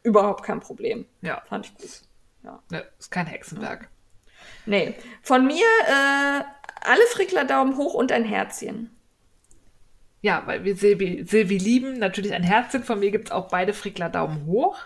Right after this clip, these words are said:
Speaker 2: Ähm,
Speaker 1: Ja.
Speaker 2: das Buch ist erschienen im Christophorus Verlag und kostet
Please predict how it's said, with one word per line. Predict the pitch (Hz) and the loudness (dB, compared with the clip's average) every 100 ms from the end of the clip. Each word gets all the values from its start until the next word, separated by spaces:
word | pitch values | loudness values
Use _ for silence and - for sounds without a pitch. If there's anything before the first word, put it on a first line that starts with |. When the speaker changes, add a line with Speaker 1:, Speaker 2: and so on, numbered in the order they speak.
| - - - - - - - | -20 -20 -20 -20 -20 -16 -2
Speaker 2:
Ähm, | 202 214 214 | 0 0 -4
Speaker 1:
Ja. | 214 | -4
Speaker 2:
das | 202 202 - | -4 -6 -6
Buch | 247 240 | -4 -4
ist | 202 | -4
erschienen | 185 - 233 226 | -4 -2 -4 -4
im | 180 190 | -6 -8
Christophorus | - 185 - 208 285 285 269 - | -10 -12 -6 -4 -2 -4 -4 -6
Verlag | 254 226 214 214 226 226 - | -6 -2 -2 0 -2 -6 -12
und | 185 185 | -12 -12
kostet | - 170 - - 175 - | -8 -8 -8 -12 -16 -16